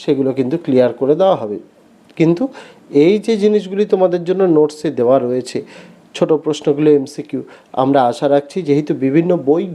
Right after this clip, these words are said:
ঘেঁটে তৈরি করা হয়েছে, তাই এখান থেকেই তোমরা বেশিরভাগটা কমন পাবে। তবুও ছাত্রছাত্রীদের হান্ড্রেড পার্সেন্ট কমন পাওয়ার জন্য একটা জিনিস আমরা বলতে পারি, তোমাদের স্কুলে যে পাঠ্য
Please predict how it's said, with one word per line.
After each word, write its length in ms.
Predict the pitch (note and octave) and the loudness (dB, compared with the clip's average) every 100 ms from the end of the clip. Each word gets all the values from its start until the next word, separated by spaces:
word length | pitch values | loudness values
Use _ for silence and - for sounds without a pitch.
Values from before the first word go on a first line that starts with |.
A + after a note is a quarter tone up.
| A2+ | -6
ঘেঁটে 260 | C3 - G#3+ | -4 0 2
তৈরি 240 | G#3+ G#3+ G#3+ G#3 | 4 2 0 0
করা 160 | G#3 G#3 | 0 2
হয়েছে, 260 | A3+ A3+ - - - - _ | 0 0 -10 -16 -20 -20 _
তাই 120 | F3+ - - E3+ | -4 -2 0 0
এখান 200 | E3+ G#3 G#3 | 2 -2 -2
থেকেই 200 | G3+ A3+ | -4 -2
তোমরা 240 | F#3 D#3 D#3+ - - | 0 0 -2 -4 -6
বেশিরভাগটা 500 | C3 C3+ C3 C3 - - | -4 -4 -4 -6 -6 -2
কমন 200 | A2+ A#2 A2+ | -2 -2 -2
পাবে। 180 | A2 A#2 | -2 0
তবুও 300 | F3 F3 G#3+ A3+ A3+ - - _ - | 0 4 4 2 -4 -20 -20 _ -6
ছাত্রছাত্রীদের 800 | D#3+ D#3 G3 G3 G3 G3+ G3 G#3 E3 | -4 -4 -6 -4 -4 -2 0 0 0
হান্ড্রেড 320 | C#3 D#3+ G3 - | -4 -2 -2 0
পার্সেন্ট 340 | F#3 F3+ G3 G3 | -2 0 -4 -2
কমন 200 | D3+ E3 E3+ | 0 0 0
পাওয়ার 200 | E3 E3 D3 | 2 2 0
জন্য 140 | E3+ F3 D3 | -2 0 0
একটা 160 | D3 D3 | 0 -2
জিনিস 200 | D3+ D#3 D3+ | 0 0 0
আমরা 140 | C#3+ C#3+ B2 | 0 0 -2
বলতে 220 | B2 C#3 | -4 0
পারি, 160 | C3+ D#3+ G3+ _ _ _ C#3 | 0 -2 -8 _ _ _ 0
তোমাদের 300 | C#3+ D3 E3+ | 0 0 -2
স্কুলে 280 | - D#3 C#3+ C3 - - - B2 | -4 0 0 -2 -12 -20 -8 0
যে 80 | F3 F#3 | 0 2
পাঠ্য 260 | D3+ - | -2 -2